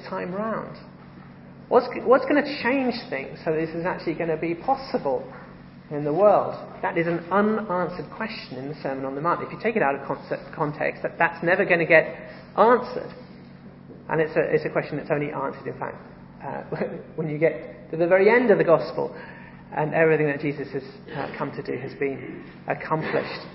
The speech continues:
and all authority in heaven and on earth has been given to him. Okay, so that's an example in the sermon as a whole. Uh, repetition. Um,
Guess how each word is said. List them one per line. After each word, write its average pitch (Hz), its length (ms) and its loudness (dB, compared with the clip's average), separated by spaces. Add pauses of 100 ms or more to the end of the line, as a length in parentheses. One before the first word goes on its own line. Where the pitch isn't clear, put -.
(100)
and 135 140 -10 (100)
all 147 280 2
authority - 380 -4
in - 80 -8
heaven 131 240 -6
and - 140 -10 (120)
on 127 100 -10
earth 127 220 -8 (680)
has 135 140 -6
been 139 180 -6
given 131 220 -4
to 139 120 -6
him. 143 320 -2 (840)
Okay, 160 200 4
so 180 60 4
that's 208 200 6
an 180 60 2
example 147 420 4 (580)
in - 80 -12
the - 80 -14
sermon 143 260 -6
as 131 100 -8
a 139 60 -4
whole. 160 400 2 (1300)
Uh, 156 180 2
repetition. 180 760 2 (840)
Um, 147 320 2